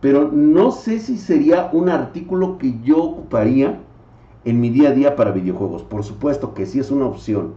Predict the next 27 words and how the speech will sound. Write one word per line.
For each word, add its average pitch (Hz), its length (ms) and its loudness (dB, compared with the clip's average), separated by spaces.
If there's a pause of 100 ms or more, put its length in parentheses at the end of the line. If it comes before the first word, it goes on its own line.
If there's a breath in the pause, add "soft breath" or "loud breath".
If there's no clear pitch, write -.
(440)
económica 107 800 0 (600)
y 104 120 -6
que 110 140 0
aparte - 340 2
no 127 140 0
me 123 100 2
va 113 120 2
a 117 40 0
dar 120 200 -2
problemas 98 600 -4
y 92 60 -10
voy 127 140 0
a 156 100 -2
poder 117 300 -4
disfrutar 110 540 -6
mis 98 160 -2
juegos, 151 440 -2 (300)
a 180 100 -6
huevo 240 300 0
que 170 120 -8
sí, 190 200 -2
güey. 135 160 -8 (200)
Lo - 160 -8
que 90 100 -8
venga 101 260 -2
es - 140 -4
bueno. 170 380 -2